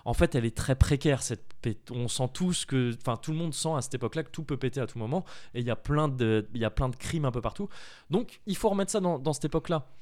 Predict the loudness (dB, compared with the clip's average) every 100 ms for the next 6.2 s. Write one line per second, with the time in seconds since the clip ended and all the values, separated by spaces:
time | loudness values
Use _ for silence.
0 | -18 -12 -2 2 2 4 2 4 0 0
1 | -2 -2 0 2 2 0 -2 0 -2 0
2 | -2 -2 -4 -2 0 2 0 0 -4 -2
3 | 2 4 4 0 -2 -4 -2 2 4 2
4 | 0 -2 -2 -2 -2 0 6 8 6 4
5 | 2 2 0 -4 -2 2 4 2 -2 -4
6 | -2